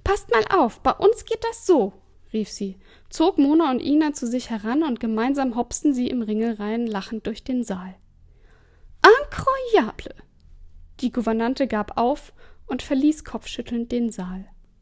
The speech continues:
Zwei Tage später war es dann endlich soweit. Den ganzen Tag verbrachten die Mädchen damit, sich herauszuputzen, und am Abend saßen sie dann fröhlich schnatternd in der Kutsche.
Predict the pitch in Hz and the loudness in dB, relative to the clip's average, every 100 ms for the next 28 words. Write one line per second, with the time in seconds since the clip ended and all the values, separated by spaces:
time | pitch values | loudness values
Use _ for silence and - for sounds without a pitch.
0 | _ _ _ _ _ _ _ - - 254 | _ _ _ _ _ _ _ -14 -4 0
1 | 302 - 262 - - 226 233 294 262 220 | 0 0 -4 -4 -6 -4 -2 -2 0 0
2 | 208 190 - 202 202 196 202 - 202 196 | -2 -6 -6 -6 -6 -6 -8 -8 -8 -8
3 | 190 190 - - _ - - 254 277 330 | -10 -12 -18 -20 _ -20 -6 0 4 6
4 | 381 381 349 254 254 - 240 - 262 - | 6 6 2 2 -2 -2 -4 -2 -4 -2
5 | 254 226 220 220 - 254 240 247 269 - | -2 0 0 -2 -2 -2 0 0 -2 -6
6 | 220 - 220 208 277 - 247 - 277 - | -8 -6 -8 -4 -4 -4 -8 -2 -4 -2
7 | - 269 - - _ - 247 240 254 269 | -2 -2 -4 -20 _ -6 -2 0 -2 0
8 | 294 320 302 254 247 - 240 240 226 214 | 2 2 2 2 0 0 -2 0 -2 -2
9 | - 302 311 302 - 226 - 254 277 285 | -2 0 0 -2 -4 -6 -4 -6 -2 -4
10 | 285 233 - - | -2 -6 -8 -18